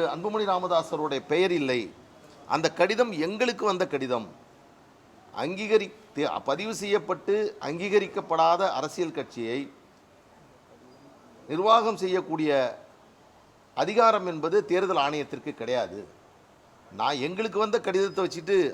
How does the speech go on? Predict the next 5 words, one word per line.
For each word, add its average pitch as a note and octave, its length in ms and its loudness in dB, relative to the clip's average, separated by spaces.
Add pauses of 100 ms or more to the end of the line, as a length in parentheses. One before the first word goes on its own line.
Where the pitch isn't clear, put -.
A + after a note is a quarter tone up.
(100)
அவங்க C#3+ 240 -4
கடிதம் D3 320 -4
சொல்றாங்க. G#2+ 320 -6 (920)
ஒரு D#3 160 2
கட்சியினுடைய G3 500 6